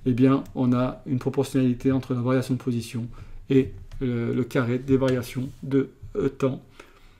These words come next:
Voilà. Eh bien, là, j'ai vraiment dit beaucoup plus que ce qui vous intéressait, euh, dans le cadre, euh, du cours de mathématiques, mais pour ceux qui verraient cette vidéo dans le cadre du cours de la physique,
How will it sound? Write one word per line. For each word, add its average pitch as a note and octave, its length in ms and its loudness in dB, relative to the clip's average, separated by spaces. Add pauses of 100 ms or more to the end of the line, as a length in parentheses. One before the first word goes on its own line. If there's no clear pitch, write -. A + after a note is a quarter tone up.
(200)
Voilà. B2+ 300 -2 (1500)
Eh D3+ 140 2
bien, C#3+ 440 4
là, D3 140 6
j'ai C3+ 300 8
vraiment C#3+ 280 4
dit C#3 160 2
beaucoup C#3 280 0
plus D3 240 -4
que C3+ 100 0
ce - 60 -8
qui C#3 100 -4
vous B2+ 140 0
intéressait, B2+ 680 4
euh, B2+ 140 0 (200)
dans C3+ 200 -2
le B2+ 80 0
cadre, B2+ 400 -2
euh, A#2+ 400 -6 (320)
du C3 160 -6
cours C3+ 180 4
de B2+ 60 4
mathématiques, B2+ 680 -2
mais C3+ 260 0 (420)
pour B2+ 120 -4
ceux C#3 140 4
qui C3+ 160 2
verraient C3+ 220 8
cette C3+ 180 2
vidéo C3 460 6
dans B2+ 180 -2
le B2 60 -2
cadre C3 200 0
du B2+ 100 -4
cours B2+ 160 -2
de B2+ 60 2
la B2 120 0
physique, B2 460 -6